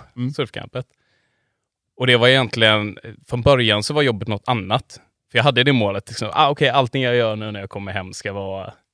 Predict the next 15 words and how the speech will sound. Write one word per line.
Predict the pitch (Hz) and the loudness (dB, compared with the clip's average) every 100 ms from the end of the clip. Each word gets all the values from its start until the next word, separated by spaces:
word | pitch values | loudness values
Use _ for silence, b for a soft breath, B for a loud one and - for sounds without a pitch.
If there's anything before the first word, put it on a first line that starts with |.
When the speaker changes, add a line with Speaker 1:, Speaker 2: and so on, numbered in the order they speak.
| _ _ 120 | _ _ -6
Speaker 2:
mot, | 117 101 101 - 107 | -4 -4 -6 -10 -10
alltså | 110 110 | -6 -6
riktat | 104 - - 104 | -4 -6 -8 -6
mot | 117 110 95 - | -4 -4 -6 -12
att | 101 | -10
kunna | 101 98 | -8 -8
få | 107 | -8
surfa | - 113 - 110 | -6 -6 -6 -8
så | 147 | -6
mycket | 135 - 123 151 - | -6 -6 -4 -4 -6
Speaker 1:
Ja. | 117 120 147 _ _ _ _ _ _ | -8 -8 -8 _ _ _ _ _ _
Speaker 2:
som | - 117 | -2 2
möjligt | 110 98 107 | 2 2 0
då." | 135 107 - _ _ _ _ _ _ 127 | 2 0 -2 _ _ _ _ _ _ -6
Och | 120 | -6